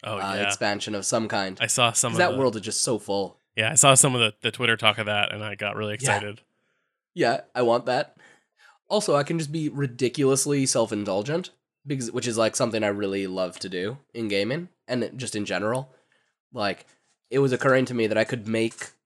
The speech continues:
Speaker 2: with the way that, uh, Drive Through Cards does cards,
Speaker 1: Yeah.
Speaker 2: you can just order some cards for yourself. You don't need to put them up for sale.
Speaker 1: Yeah.
Speaker 2: So you can do, like, limited edition cards and stuff like that. And I was like, "Oh, I hate this, and I love this."
Speaker 1: <laughs> Yeah.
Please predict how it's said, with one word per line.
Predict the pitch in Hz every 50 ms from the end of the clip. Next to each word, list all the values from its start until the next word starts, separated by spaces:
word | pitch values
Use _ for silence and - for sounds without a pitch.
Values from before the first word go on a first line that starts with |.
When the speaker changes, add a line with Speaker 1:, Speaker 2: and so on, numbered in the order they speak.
| _ _ _ _
Speaker 2:
with | - 156 165 147 - - 131 151
the | 160 156
way | 156 143 135 156
that, | 156 175 160 - - -
uh, | 120 123 117 113
Drive | 107 123 123 123 -
Through | - 127 113
Cards | - 120 110 110 110 113 120 131 - - - - _ _ 147
does | 139 135 113 107 101 -
cards, | - 117 104 104 123 165 190 - - - _ _ _ _ _ _
Speaker 1:
Yeah. | - 143 120
Speaker 2:
you | 98
can | - 240 202
just | 190 156 131 - - _ _ _ _ _ _
order | - 147 156 160 156 139 123 120
some | 104 - 123 113
cards | 110 - 127 117 113 107 -
for | - 107
yourself. | 98 92 90 - 95 82 76 - -
You | 117 123
don't | 131 123 110 98
need | 110 113 113 113 107
to | 117
put | - - 113 -
them | 104 101 101
up | 107 - -
for | - 113
sale. | - - 104 95 104 135 185 -
Speaker 1:
Yeah. | 143 139 135 98 - - - - _ _ _ _ _ _ _ _ _
Speaker 2:
So | - - 170
you | 175 180
can | 175 175 156
do, | 143 147 160
like, | 156 135 - -
limited | 120 113 113 117 120 127 131 120 110
edition | 110 98 113 117 - - 123 113 107
cards | - 110 98 101 110 107 127
and | 147 143
stuff | 139 170 156 160
like | 165 160 160
that. | 170 175 180 202 - - _ _ _ _ _ _ _ 127
And | 123
I | 120 120
was | 120 110
like, | 113 107 - - _
"Oh, | 123 127 123 120 117 113 113
I | 113 117 120
hate | 113 101 104 110 110 - -
this, | 113 117 117 120
and | 117 113 110
I | 110
love | 110 107 107 104 101
this." | 113 113 107 110 98 107 107 120 - - - -
Speaker 1:
<laughs> | _ 127 - - 123 - - 123 - - - - _ _ - - - - 185 190 165 -
Yeah. | - 107 107 98 98 101